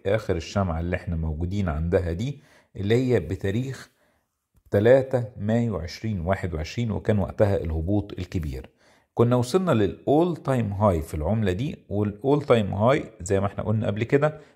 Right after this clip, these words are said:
عند الأربعة وأربعين تلاتة وعشرين سنت. طيب، ايه اللي حصل بعدها؟ وعشان كده قلنا هنركز، يبقى احنا عندنا انطلاقة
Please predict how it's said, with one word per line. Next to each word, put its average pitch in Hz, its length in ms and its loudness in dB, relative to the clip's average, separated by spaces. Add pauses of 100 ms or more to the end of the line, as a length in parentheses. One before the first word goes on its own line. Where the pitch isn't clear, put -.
(120)
عند 107 200 0
الأربعة 113 480 6
وأربعين 110 560 0
تلاتة 101 480 2 (100)
وعشرين 92 680 -4 (260)
سنت. - 400 0 (800)
طيب، 71 260 4 (580)
ايه 165 60 6
اللي 190 140 4
حصل 120 340 -2
بعدها؟ 87 540 -2 (600)
وعشان 82 360 -2
كده 80 340 0 (200)
قلنا 82 380 2
هنركز، 113 560 -2 (380)
يبقى 87 220 0
احنا 101 160 -2
عندنا 90 400 0 (380)
انطلاقة 110 680 2